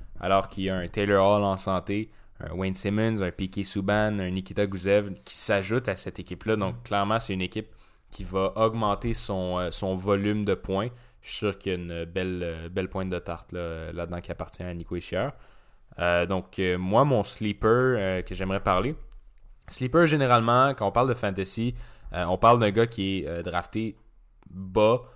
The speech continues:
par rapport à la valeur qu'il devrait normalement avoir. Donc, euh, je suis, j'ai, j'ai misé sur un gars qui a eu une moins bonne saison l'an passé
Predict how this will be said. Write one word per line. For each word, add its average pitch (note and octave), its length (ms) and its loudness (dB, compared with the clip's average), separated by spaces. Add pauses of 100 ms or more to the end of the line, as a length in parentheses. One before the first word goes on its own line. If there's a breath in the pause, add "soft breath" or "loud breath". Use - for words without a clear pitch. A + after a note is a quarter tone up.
(120 loud breath)
par F#2+ 120 0
rapport F#2+ 280 0
à F#2 80 2
la F2 100 0
valeur F#2+ 500 0
qu'il F2+ 160 -10
devrait F2+ 260 -2
normalement G2 540 -2
avoir. G2 300 4
Donc, F#2+ 220 -2
euh, F2 100 -2
je E2+ 60 -14
suis, F2+ 400 -6
j'ai, F2 400 -4
j'ai F#2 160 -4
misé G#2 260 0
sur A2 260 0
un F#2 100 0
gars A#2 120 -2
qui A2 160 -6
a - 20 0
eu G2 140 0
une F#2+ 160 -2
moins G#2 300 2
bonne A#2 220 2
saison G2+ 480 -2
l'an G2 120 -2
passé F#2 400 -6